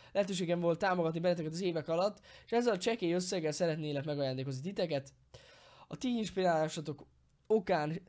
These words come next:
talán sikerül a következő pár hónapban összedobni egy streamer gépet és nyomni. Wow, Norfi, nyomjad neki ezerrel,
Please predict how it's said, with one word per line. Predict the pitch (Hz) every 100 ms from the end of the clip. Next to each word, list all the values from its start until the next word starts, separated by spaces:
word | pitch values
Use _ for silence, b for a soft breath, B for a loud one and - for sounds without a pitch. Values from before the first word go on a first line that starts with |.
| -
talán | 202 202 160
sikerül | - 190 170 156 156
a | 143
következő | 190 160 147
pár | 147 160
hónapban | 135 170 160 151
összedobni | 160 151 139 135
egy | 120
streamer | - 151 131 127
gépet | 123 120 123
és | 120
nyomni. | 139 123 120 107 B B B B
Wow, | 170 226 240 180 170
Norfi, | 175 160 143 -
nyomjad | 139 202 254 208
neki | 190 180 185
ezerrel, | 190 214 202 190 196 208 240